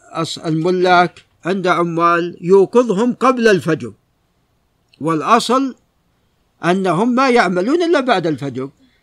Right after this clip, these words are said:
فيقول: "حضر ماذا؟ حضر وقت الفجر"، فيصلون قبل ماذا؟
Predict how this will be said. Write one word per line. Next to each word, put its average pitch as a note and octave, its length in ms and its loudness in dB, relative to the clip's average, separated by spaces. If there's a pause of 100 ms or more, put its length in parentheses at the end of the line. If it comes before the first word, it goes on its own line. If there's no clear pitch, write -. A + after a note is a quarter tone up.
(240)
فيقول: A3 480 0
"حضر A3+ 360 2
ماذا؟ F3+ 480 0 (1160)
حضر B3 640 0
وقت B3+ 300 2
الفجر"، C#4+ 460 0 (840)
فيصلون C4 640 2
قبل B3+ 360 0
ماذا؟ F#3+ 440 -2